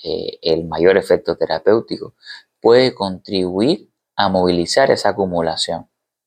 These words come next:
No es magia, es lógica fisiopatológica de nuestro sistema de acupuntura aplicada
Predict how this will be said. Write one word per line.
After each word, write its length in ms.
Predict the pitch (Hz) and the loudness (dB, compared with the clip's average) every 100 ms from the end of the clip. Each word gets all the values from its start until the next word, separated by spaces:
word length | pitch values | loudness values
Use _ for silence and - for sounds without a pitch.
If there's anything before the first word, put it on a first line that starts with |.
| _ _ _ | _ _ _
No 120 | 104 | -2
es 100 | 104 | 0
magia, 420 | 104 80 - 82 - _ _ - _ _ | 2 0 -2 -12 -16 _ _ -20 _ _
es 420 | - 87 - - _ - | -2 -2 -2 -14 _ 0
lógica 420 | 87 104 113 98 | 2 4 2 -2
fisiopatológica 1200 | 95 92 87 85 95 117 147 131 127 127 143 - _ _ - | -2 -2 0 2 4 4 2 -2 2 2 0 -6 _ _ -8
de 240 | 127 80 | -4 0
nuestro 320 | 92 113 - | 0 0 -4
sistema 600 | - - - 104 101 120 | -6 -8 0 0 2 2
de 60 | 117 | 2
acupuntura 720 | 95 101 101 120 120 135 - - | 0 -2 -2 2 4 2 -2 -8
aplicada 800 | 98 - 87 - 127 135 113 | -6 -4 -6 0 2 2 0